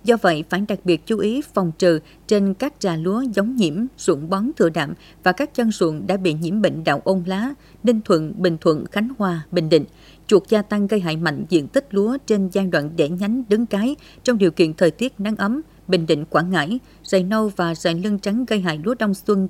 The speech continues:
chân ba vụ một năm giai đoạn đồng trổ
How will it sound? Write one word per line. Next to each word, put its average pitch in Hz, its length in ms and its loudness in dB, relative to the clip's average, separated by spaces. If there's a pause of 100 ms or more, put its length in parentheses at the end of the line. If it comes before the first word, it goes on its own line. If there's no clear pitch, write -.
chân 196 280 -2
ba 196 200 2
vụ 156 160 2
một 165 300 -2
năm 190 160 0 (320)
giai 233 120 4
đoạn 156 320 0
đồng 160 240 0
trổ 156 180 2